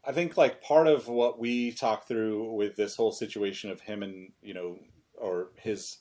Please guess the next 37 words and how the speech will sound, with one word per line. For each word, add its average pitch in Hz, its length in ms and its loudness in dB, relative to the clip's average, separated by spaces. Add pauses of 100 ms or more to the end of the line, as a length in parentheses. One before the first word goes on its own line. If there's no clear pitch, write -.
estate 98 480 -4
and 90 180 -12
Vanessa 98 300 -8
Bryant 95 380 -6
kind 95 160 -10
of, 92 180 -4 (560)
you 104 140 -8
know, 82 200 -6 (100)
breaking 131 360 2
up 110 140 2
with 107 100 -2
Nike, 104 320 -4
so 98 200 -6
to 90 80 -8
speak, - 400 -16 (520)
we, 135 580 -4 (1080)
I, 117 360 -6
I 143 200 4
personally 143 520 0
had 113 220 0
the 110 60 -4
thought 110 260 0
of, 101 140 -4
well, 110 160 2
this 127 200 -4
would 156 120 -4
be 117 120 -2
a 104 100 0
great 110 360 -4 (140)
opportunity 101 640 -4
for 98 180 -6
them 101 260 -4
to, 98 140 -8
like, 92 220 -4 (120)
reposition 110 720 -2
that 85 260 -8
contract 104 680 -8